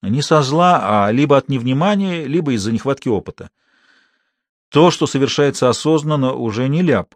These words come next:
а медицинское преступление. В первый день работы молоденькая медсестра дрожащими от волнения руками впрыснула под кожу пациента раствор хлористого кальция,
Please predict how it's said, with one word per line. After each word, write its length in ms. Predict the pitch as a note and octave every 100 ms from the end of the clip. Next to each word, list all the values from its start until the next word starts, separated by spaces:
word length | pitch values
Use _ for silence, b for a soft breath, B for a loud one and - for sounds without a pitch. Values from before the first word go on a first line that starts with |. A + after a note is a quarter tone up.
| _
а 180 | F#2+ G2
медицинское 580 | G2+ G2+ B2 C3 - B2
преступление. 680 | C3 - C#3 G2+ D2+ D2 _ _ _ _ _ _ _ _ _ _ _ _ _ -
В 120 | -
первый 300 | D3 E3+ D#3+
день 200 | C#3+ D3
работы 360 | C#3 D3 F#3 C3
молоденькая 520 | A#2+ C3+ A#2 A2+ A#2
медсестра 500 | A2+ A#2+ - C#3+ C#3+
дрожащими 680 | G#2+ B2 D3 C#3 - A#2+
от 160 | A#2+ A2
волнения 400 | A#2 C3 A#2+ A2
руками 460 | G#2+ C#3+ D3 B2+ b b b b b b _ -
впрыснула 640 | - - E3 D#3 D#3+ C3+
под 240 | - C#3 -
кожу 320 | D#3 G#2 G#2+
пациента 580 | A2+ - D#3+ F#3+ D3+ A2+
раствор 380 | A2 C3+ D#3
хлористого 480 | - C#3 C#3 - C3
кальция, 520 | - G2+ D#2+ - E2+